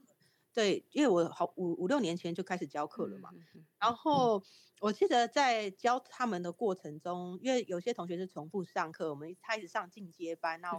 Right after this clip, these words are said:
Speaker 1: 我常常会改作业，
Speaker 2: 嗯哼。
Speaker 1: 都一直接触到他，
Speaker 2: 是。
Speaker 1: 所以慢慢的就会有点熟悉。那我就发现说，当一个人，就是我，我开始，因为我是旁观者，然后我们只有上课才会见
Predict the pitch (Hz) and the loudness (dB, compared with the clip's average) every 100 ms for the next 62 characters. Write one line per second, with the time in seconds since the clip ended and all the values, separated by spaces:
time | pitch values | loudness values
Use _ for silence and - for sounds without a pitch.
0 | 160 175 156 - 170 175 196 160 139 170 | -10 -18 -18 -14 -10 -8 -4 -4 -2 0
1 | 170 175 180 - 147 151 156 170 165 156 | 0 2 0 -2 -8 -8 -8 -6 -2 0
2 | - 147 156 - _ 277 285 277 269 190 | 0 -4 -4 -12 _ 4 4 4 0 0
3 | 175 196 180 165 151 - 147 160 - - | 0 2 2 0 -2 -6 -8 -8 -14 -8
4 | 160 165 _ _ _ 330 381 240 175 - | -6 -6 _ _ _ 0 2 2 -2 0
5 | 349 320 269 262 262 262 240 247 226 - | 0 2 2 2 0 -2 -2 0 -2 -4
6 | _ _ - 349 381 - 226 254 - 277 | _ _ 0 2 0 -4 -6 -6 0 2
7 | 180 165 262 240 180 - 190 180 180 269 | 4 2 2 2 2 -2 -2 -2 -2 -4
8 | - 277 180 185 220 156 160 160 165 165 | -4 0 0 0 -6 -8 -4 -6 -6 -14
9 | - - 185 208 160 165 147 - 170 190 | -18 -6 2 2 2 -2 -2 -2 -4 -4
10 | 170 131 160 147 160 | -6 -10 -14 -12 -12